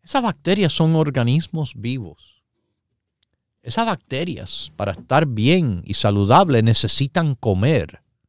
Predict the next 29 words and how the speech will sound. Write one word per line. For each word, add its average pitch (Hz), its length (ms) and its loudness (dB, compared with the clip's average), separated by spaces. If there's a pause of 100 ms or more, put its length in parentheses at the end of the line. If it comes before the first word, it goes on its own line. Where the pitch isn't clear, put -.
(1040)
Comer 135 380 6
fibra 156 760 0 (760)
es - 480 -2 (480)
de 110 160 2
lo 104 160 4
que 101 220 2
les 95 180 2
encanta. 98 880 -2 (260)
Bueno, 170 260 4
sobre 135 360 4
todo 190 360 4
con 131 300 0
la 117 160 4
próxima 147 680 2
fibra 110 680 2
del 104 300 -2
cual 113 340 0
les 107 140 2
voy 113 260 4
a 151 80 6
hablar, 120 640 0 (600)
que 127 120 0
tenemos 135 500 6
en 147 80 6
el 175 160 4
grupo 143 500 2
de 117 140 6
apoyo 156 540 4
digestivo, 135 880 0